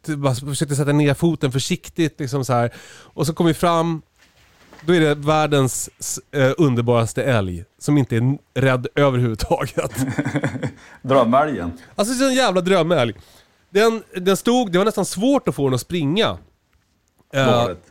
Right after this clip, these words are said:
Speaker 1: ja, så då, då ska ju Kerstin då skälla först nittio minuter på den. Och sen ska man stöta, och så ska hon skälla trettio minuter, och så ska man stöta, och så ska hon skälla trettio minuter till.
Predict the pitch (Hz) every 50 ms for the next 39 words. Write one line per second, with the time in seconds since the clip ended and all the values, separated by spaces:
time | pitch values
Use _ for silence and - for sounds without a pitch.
0 | _ _ _ - 151 143 143 143 143 - - - - 185 185 208 214 196 165 175
1 | 196 185 - 220 202 - 190 175 - 180 170 165 156 135 - 165 156 160 156 135
2 | 147 135 123 - 156 147 127 _ - 135 127 131 131 143 147 139 - 156 131 156
3 | 143 143 143 147 165 170 - _ _ _ _ _ _ _ _ - 143 127 165 156
4 | - - 151 147 139 - - 151 143 127 - - 127 120 120 120 120 - 131 123
5 | - 135 120 107 - - 151 135 - - 160 160 160 165 160 - 170 156 135 -
6 | 151 143 143 127 - 147 131 120 110 - - 110 104 107 - 120 113 101 - 101
7 | 92 - - 107 - - 104 101 95 85 - 90 - 98 85 87 -